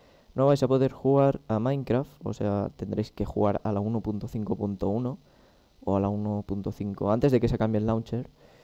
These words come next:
O si tenéis suerte y no cambian el, o sea, hay un hack para el launcher y se pueda jugar piratilla en el launcher, pues mejor para vosotros. Pero ya os digo, em, eh,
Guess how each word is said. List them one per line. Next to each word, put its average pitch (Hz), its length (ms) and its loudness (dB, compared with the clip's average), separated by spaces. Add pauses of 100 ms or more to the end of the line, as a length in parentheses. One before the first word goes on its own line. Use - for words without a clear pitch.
(680)
O 123 420 6
si 117 260 2
tenéis 117 280 2
suerte 131 400 4
y 120 460 6
no 113 120 2
cambian 120 340 4
el, 117 520 2
o 110 140 2
sea, 110 280 4
hay 113 120 6
un 117 180 2
hack 117 220 0
para 117 240 2
el 113 100 2
launcher 113 320 2
y 110 180 0
se 110 120 -2
pueda 113 200 2
jugar 113 280 2
piratilla 113 500 0
en 113 100 0
el 113 120 0
launcher, 160 340 -2
pues - 460 -14 (460)
mejor 113 260 0
para 104 160 4
vosotros. 127 460 0
Pero 110 320 4
ya 113 120 4
os 117 60 -4
digo, 131 300 2
em, 104 460 0 (1400)
eh, 110 420 0